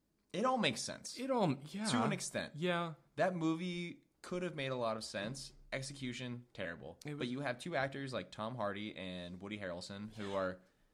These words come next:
Speaker 2: Great actors.
Speaker 1: great actors. We love them.
Speaker 2: And, um, who, who played, uh, Shriek? Was it, it was, um, it wasn't Naomi. Um, I'll, I'll look it up.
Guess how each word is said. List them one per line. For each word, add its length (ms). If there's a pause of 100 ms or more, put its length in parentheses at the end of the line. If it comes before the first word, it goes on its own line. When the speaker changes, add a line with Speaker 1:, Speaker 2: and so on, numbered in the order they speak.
(200)
Speaker 2:
Great 320
actors. 560
Speaker 1:
great 380
actors. 680
We 160
love 520
them. 320
Speaker 2:
And, 260
um, 420
who, 320
who 160
played, 500
uh, 200
Shriek? 340
Was 200
it, 200
it 140
was, 200 (300)
um, 400
it 440
wasn't 320 (540)
Naomi. 420 (2000)
Um, 280 (120)
I'll, 180
I'll 200
look 160
it 100
up. 140